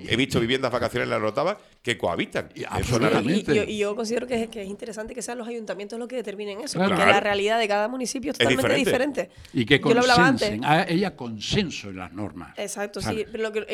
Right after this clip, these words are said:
Speaker 3: y, y luego lo que no hay que caer es en lo que algunas personas quieren vender de esta, de esta decisión, de esta, de esta aprobación de este decreto, es decir,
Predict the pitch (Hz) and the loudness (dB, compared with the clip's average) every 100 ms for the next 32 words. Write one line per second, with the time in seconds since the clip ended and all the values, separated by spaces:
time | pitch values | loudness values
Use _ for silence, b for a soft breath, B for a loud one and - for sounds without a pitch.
0 | 214 208 208 196 214 214 233 247 233 220 | -2 -2 -2 -4 -4 -2 -2 -2 -2 -4
1 | 208 208 214 226 233 233 233 233 233 247 | -4 -6 -2 0 0 -2 -2 0 0 0
2 | 214 269 226 220 190 185 208 208 - 214 | -2 -4 -4 -2 -2 -2 -4 -8 -8 -8
3 | 233 220 - 233 220 214 202 196 190 202 | -8 -8 -4 -4 -4 -6 -8 -10 -8 -8
4 | 208 226 214 208 208 220 202 202 202 208 | -4 -4 -2 -8 -6 -6 -4 -4 -4 -8
5 | 196 226 220 220 220 220 208 220 190 196 | -10 -10 -8 -10 -8 -6 -6 -8 -8 -8
6 | 196 190 208 208 202 208 190 208 202 226 | -10 -10 -8 -8 -8 -10 -10 -10 -8 -8
7 | 226 220 196 208 170 | -8 -8 -8 -10 -12